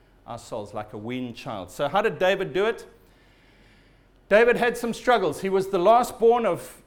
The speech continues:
s-, eight brothers, and he was the, the one that was rejected. All the other brothers sat at home and talked about great, important things, and he was sent into the sheep field to look after the sheep. Alone, rejected.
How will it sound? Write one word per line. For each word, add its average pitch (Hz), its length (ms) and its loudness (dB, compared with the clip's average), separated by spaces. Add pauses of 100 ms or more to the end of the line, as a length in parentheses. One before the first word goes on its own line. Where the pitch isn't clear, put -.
s-, - 320 -16
eight 208 180 0
brothers, 202 580 0
and 165 300 -2
he 208 220 -8
was 196 280 -2 (120)
the, 160 360 -2
the 156 120 -4
one 196 220 0
that 202 100 -4
was 170 180 -6
rejected. 180 480 -4
All 202 80 0
the 208 120 0
other 196 140 2
brothers 190 320 0
sat 202 320 0
at 175 100 -4
home 196 340 2
and 147 120 -6
talked 202 300 -4
about 160 340 -4
great, 190 360 0
important 196 520 -2
things, 180 260 -8
and 156 100 -6
he 180 80 -6
was 175 160 -10
sent 196 280 -6
into 165 200 -12
the 147 100 -4
sheep 208 400 -10
field 196 380 -2 (400)
to 185 100 -6
look 185 200 -2
after 185 260 0
the 165 100 -6
sheep. - 320 -12 (140)
Alone, 208 520 2 (480)
rejected. 190 760 -2